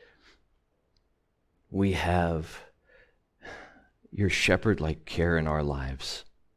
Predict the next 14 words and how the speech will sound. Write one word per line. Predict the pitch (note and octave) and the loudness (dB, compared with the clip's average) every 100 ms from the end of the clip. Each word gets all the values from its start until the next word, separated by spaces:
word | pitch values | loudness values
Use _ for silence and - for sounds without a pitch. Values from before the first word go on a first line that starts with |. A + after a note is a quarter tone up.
| _ _ _ _ - | _ _ _ _ -6
that | C#2+ E2 | -4 -2
you | D#2+ | 0
have | D#2+ D#2 - | 0 -4 -4
provided | E2+ D2+ E2 E2 E2 D#2 - - - - - - _ | -4 2 4 4 2 0 -8 -14 -16 -16 -20 -20 _
for | - G2+ F2 | -2 2 4
us | D#2 D2 - | 4 2 -2
through | G#2 E2+ | 0 0
your | C#2+ | 0
Son. | - - D2 C#2 C2+ - _ _ _ _ _ _ _ _ _ _ _ _ _ _ _ _ _ _ _ _ _ | -2 -2 -4 -4 -8 -14 _ _ _ _ _ _ _ _ _ _ _ _ _ _ _ _ _ _ _ _ _
Father, | - C#2 C#2 | -8 -6 -4
we | C#2+ C#2+ | -6 -10
praise | - D2 E2 D#2 | -6 -2 0 -2
you | C2+ C#2 | -4 -6
that | B1 C2 | -6 -8